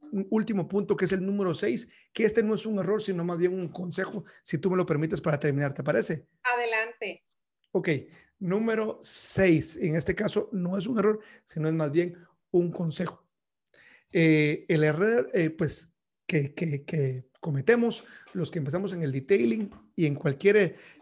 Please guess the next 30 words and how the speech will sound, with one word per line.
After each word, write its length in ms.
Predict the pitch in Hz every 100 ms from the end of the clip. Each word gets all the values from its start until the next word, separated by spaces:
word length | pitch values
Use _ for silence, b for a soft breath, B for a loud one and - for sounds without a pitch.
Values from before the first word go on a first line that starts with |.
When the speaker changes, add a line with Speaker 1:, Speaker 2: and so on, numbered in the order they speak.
| -
Speaker 1:
eh, 380 | 147 131 143 - _ _ _ _ _ _
travesía 640 | - 147 135 - 214 202 165
o 40 |
en 60 | 147
cualquier 300 | 165 - 175
búsqueda 460 | 156 190 - 165
de 100 | 143
un 140 | 151 165
proyecto 460 | 165 185 185 196 196 B B
es 200 | 190 160
el 100 | 185
desanimarte. 680 | 175 156 143 143 139 - - _ _ _ _ _ _ _
No 240 | 185 202
quisiera 580 | - 254 240 262 240 247 -
deseártelo, 880 | 165 156 - 214 240 - 269 262 B B -
pero 120 | 170
en 100 | 156
algún 260 | 147 233 -
punto 420 | 269 254 - -
las 180 | 170 156
cosas 240 | - 202
puede 240 | - 202 185
ser 100 | 185
que 100 | 180
se 100 | 156
pongan 360 | - 175 185
difíciles. 680 | 160 151 170 151 123 - - _ _ b b b b b _
Puede 200 | 185 202
ser 220 | 208 202
que 420 | 202 165 143 -